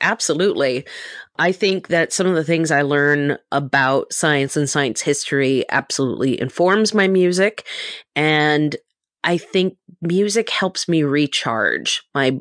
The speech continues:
my brain. You need those two sort of sides of your brain to work together to be a whole and functioning person. So having my right side brain stimulated by music and songwriting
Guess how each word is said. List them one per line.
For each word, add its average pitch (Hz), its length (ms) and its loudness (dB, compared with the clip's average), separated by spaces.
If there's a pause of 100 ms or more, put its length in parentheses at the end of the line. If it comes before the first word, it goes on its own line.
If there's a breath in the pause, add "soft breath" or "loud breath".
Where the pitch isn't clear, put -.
my 143 160 0
brain. 131 420 -2
You 180 80 4
need 208 240 2
those 165 240 0
two 151 540 0
sort 139 300 -2
of 131 80 -2
sides 135 360 -2
of 131 100 -4
your 131 120 -2
brain 135 360 -2
to 131 100 -4
work 135 280 -4
together 143 400 0
to 139 100 -2
be 135 360 0 (480 loud breath)
a 156 100 0
whole 151 640 2
and 143 340 2
functioning 147 520 0
person. 160 520 0 (380 loud breath)
So 160 180 -4
having 180 560 0 (460)
my 156 400 2 (140)
right 190 220 -2
side 156 640 0
brain 151 600 0 (520)
stimulated 160 680 0
by 135 380 0 (120)
music 196 600 0
and 139 120 -2
songwriting 147 800 0